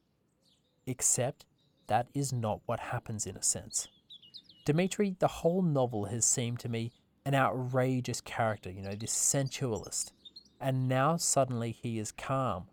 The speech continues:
rational, and almost calculated in his word choice. And so, he lays out his initial defense while being questioned by the police, and the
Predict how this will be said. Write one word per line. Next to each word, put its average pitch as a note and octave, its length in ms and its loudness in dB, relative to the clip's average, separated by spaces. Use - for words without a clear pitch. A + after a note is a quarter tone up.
rational, B2+ 640 -6
and B2 120 -8
almost D#3+ 400 0
calculated G2+ 720 -4
in G#2+ 120 -6
his A2 180 -6
word B2 240 -2
choice. - 420 -8
And B2 160 -2
so, A#2+ 360 2
he B2+ 180 0
lays A#2 380 2
out B2+ 180 -2
his D3 220 0
initial C3+ 360 -4
defense A2 440 -6
while C#3 320 6
being D3+ 320 0
questioned - 480 -6
by A2+ 120 2
the A2+ 100 -8
police, - 520 -6
and C3 140 -2
the C3+ 120 -2